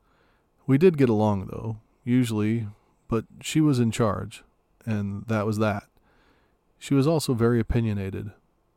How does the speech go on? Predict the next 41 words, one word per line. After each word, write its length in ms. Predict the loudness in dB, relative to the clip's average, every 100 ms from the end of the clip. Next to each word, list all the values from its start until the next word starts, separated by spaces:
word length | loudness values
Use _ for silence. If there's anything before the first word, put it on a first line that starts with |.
| _
and 220 | -4 -2
would 140 | -2 -2
make 180 | -4
fun 200 | -2 0
of 100 | 0
most 320 | 2 2 0 -2
things 240 | -4 -2
I 100 | -2
liked 460 | 0 -2 -2 -6 -6
until 400 | -6 -2 0 0
I 100 | -2
just 240 | -6 -8
kind 280 | -4 -2 0
of 220 | -2 -6 _ _
stopped 560 | -14 -14 -2 -2 -2 -4
having 360 | -4 -2 -2
a 60 | -2
lot 240 | -2 0
of 100 | 0
my 140 | 0 0
own 140 | 0
opinions. 560 | 0 -2 -2 -4 -10 -16 _ _ _ _ _ _ _ _ _ _ _ _ _
I 80 | 2
was 180 | 4 2
the 80 | -2
chubby 320 | 0 0 0
kid, 320 | -4 -10 -10 _ _ _ _ _ _
which 160 | -4 -2
was 120 | -2
especially 440 | 2 2 2 -2
difficult 600 | -2 -4 -4 -4 -4 -6 _ -18 -18 -16 -18 _
in 180 | -2 0
the 220 | 0 -2
eighties 380 | 0 0 0 -2
and 160 | -6 -4
nineties. 520 | -2 -2 -4 -12 -18 _ _ _ _ _ _ _
I 100 | 2
was 180 | 2 4
the 100 | 2
only 240 | 2 2
one 460 | 2 2 0 -2 -6